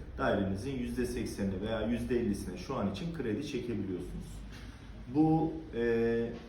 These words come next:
normal banka için de geçerli, katılım bankası için de geçerli veya katılım sistemleri için de geçerli.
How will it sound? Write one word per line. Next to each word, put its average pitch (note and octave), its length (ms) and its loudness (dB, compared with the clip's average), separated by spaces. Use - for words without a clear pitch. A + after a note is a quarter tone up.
normal A#2+ 440 0
banka B2 280 0
için C3 280 -4
de A2 60 0
geçerli, F2 460 -2
katılım A#2+ 480 -2
bankası G2+ 440 -4
için E2+ 260 -6
de E2 60 -2
geçerli E2+ 600 -4
veya C#3 380 4
katılım C3 500 2
sistemleri B2 680 0
için A2 260 0
de G2 40 6
geçerli. D#2+ 520 -2